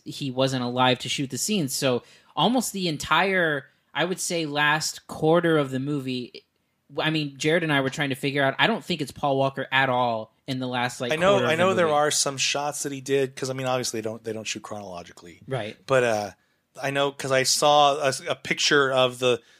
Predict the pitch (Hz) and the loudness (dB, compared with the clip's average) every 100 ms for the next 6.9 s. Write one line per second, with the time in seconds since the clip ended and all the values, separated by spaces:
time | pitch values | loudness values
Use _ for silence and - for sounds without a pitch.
0 | _ - 120 123 127 123 - - - 147 | _ -8 0 4 4 2 0 -2 -4 -6
1 | - 139 135 127 123 117 123 120 117 _ | -4 -2 -2 0 0 0 0 0 -2 _
2 | - 123 120 117 113 120 120 117 120 107 | -2 0 0 -4 -6 -10 -8 -8 -8 -8
3 | 113 110 113 117 113 113 110 - - - | -6 -4 -4 -6 -10 -10 -10 -16 -20 -4
4 | 135 143 160 156 156 135 127 127 120 120 | 0 4 4 2 -2 -2 0 0 2 2
5 | 120 113 113 107 _ _ - 139 131 117 | 0 -2 -4 -12 _ _ -14 -10 -8 -4
6 | 117 123 - 120 120 113 107 - | 0 -2 -2 -10 -10 -10 -14 -16